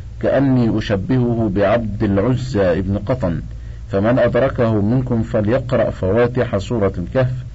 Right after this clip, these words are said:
إنه خارج خلة بين الشام والعراق"، فعاف يمينا وعاف شمالا: "يا عباد الله فاثبتوا". قلنا: "يا رسول الله، وما لبث في الأرض؟"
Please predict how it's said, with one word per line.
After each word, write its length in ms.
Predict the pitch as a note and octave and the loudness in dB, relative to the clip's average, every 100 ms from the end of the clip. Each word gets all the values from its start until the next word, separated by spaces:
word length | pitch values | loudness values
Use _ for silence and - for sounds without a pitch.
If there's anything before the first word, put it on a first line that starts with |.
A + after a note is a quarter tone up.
| - - - F#2+ | -10 -10 -8 -2
إنه 400 | F#2+ A2+ A#2 G#2 | 0 2 2 0
خارج 540 | - B2 A#2 G2 G#2 | 0 0 2 0 -2
خلة 400 | - B2+ A#2+ G#2+ | -2 0 0 0
بين 400 | G#2 F#2 F#2 G#2+ | 0 0 0 0
الشام 420 | F#2+ - A2+ G2+ F2+ | 0 -2 -2 0 0
والعراق"، 680 | F2+ F#2 G2+ B2 B2 - - - - - - - | 0 0 2 2 2 -2 -10 -12 -16 -16 -14 -2
فعاف 380 | - G#2+ B2 A#2+ | 2 4 2 2
يمينا 680 | G2+ F#2+ G#2+ A#2+ A#2 G2+ F#2+ | 2 2 2 2 2 2 2
وعاف 460 | F2+ G#2 A#2+ A2+ | 2 2 2 2
شمالا: 760 | G2+ G#2 G2+ A2+ B2 B2+ B2+ B2+ B2+ | -2 0 0 2 2 4 2 2 0
"يا 160 | C3+ C#3 | 0 2
عباد 460 | A#2 G#2 A2+ G#2+ | 4 2 2 2
الله 400 | G#2 G2+ A#2 G2+ | 0 2 2 0
فاثبتوا". 640 | F#2 G2 - G#2+ B2 A#2 - - - - - - - - - | -2 -4 -2 -2 0 0 0 0 -2 -2 -2 -4 -2 -2 0
قلنا: 360 | E3+ D#3+ B2 | 2 2 2
"يا 160 | G#2 A#2+ | 2 2
رسول 400 | G#2 - C3 A#2 | 2 0 0 0
الله، 380 | E2 D#2 G2 F2 - - - - - | 0 0 0 0 -4 -6 -6 -6 -6
وما 680 | - B2 B2+ G2+ F2+ E2 D#2+ - - - | 0 2 4 4 4 2 0 -4 -8 -4
لبث 400 | A2 A#2+ A2+ - | 0 2 2 0
في 160 | F2+ F2+ | -2 0
الأرض؟" 300 | F#2+ G2 | 0 0